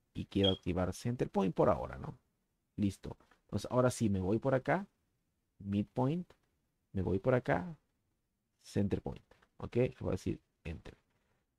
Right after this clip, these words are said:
Entonces, si se dan cuenta, yo utilicé un comando,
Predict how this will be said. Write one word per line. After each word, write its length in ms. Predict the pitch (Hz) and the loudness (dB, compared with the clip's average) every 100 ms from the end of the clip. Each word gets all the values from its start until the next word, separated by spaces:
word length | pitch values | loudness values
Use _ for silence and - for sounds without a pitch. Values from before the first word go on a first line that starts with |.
| _ _ _ _ _ _ _ _ _ _ _ - | _ _ _ _ _ _ _ _ _ _ _ 0
Entonces, 280 | 120 147 123 | 6 8 8
si 120 | 127 | 6
se 80 | 135 | 8
dan 180 | 151 190 | 8 8
cuenta, 500 | 170 131 98 175 - _ _ _ _ _ _ _ _ _ - | 6 6 6 2 0 _ _ _ _ _ _ _ _ _ -6
yo 220 | 101 143 | 6 6
utilicé 540 | 151 143 123 - 123 | 6 4 4 6 4
un 120 | 127 | 4
comando, 540 | 131 117 117 127 180 | 4 6 6 6 4